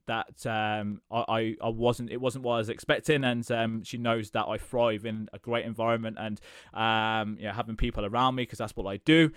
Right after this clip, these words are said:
Um, she, yeah, went, went, <laughs> uh, went, uh, behind my back. Basically, I just, um, I randomly got emails come through. She was emailing on behalf of me.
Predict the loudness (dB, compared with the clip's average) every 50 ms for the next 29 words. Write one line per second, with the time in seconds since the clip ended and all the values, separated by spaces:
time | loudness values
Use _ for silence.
0 | -6 -20 -20 -20 -20 -10 -6 -4 0 0 2 0 0 -2 -4 -6 -8 -10 -12 _
1 | -20 -20 _ _ -14 -8 -6 -4 -4 -4 -2 0 0 0 -2 -2 -4 -6 -6 -6
2 | -10 -14 -8 0 0 0 0 0 -6 -8 -6 -4 -2 -2 2 2 2 6 6 6
3 | 6 6 2 2 2 2 0 4 8 8 8 10 8 6 6 6 6 4 4 6
4 | 6 4 4 4 2 2 2 4 4 2 2 -2 -6 -2 2 4 6 8 8 6
5 | 4 2 2 2 4 4 4 4 4 2 -2 0 0 0 0 0 0 2 2 2
6 | 2 2 0 -6 -10 -4 0 2 2 2 2 0 -2 0 0 0 0 2 4 4
7 | 4 4 2 0 -2 -4 -2 0 2 4 4 4 4 2 -2 -2 2 2 2 2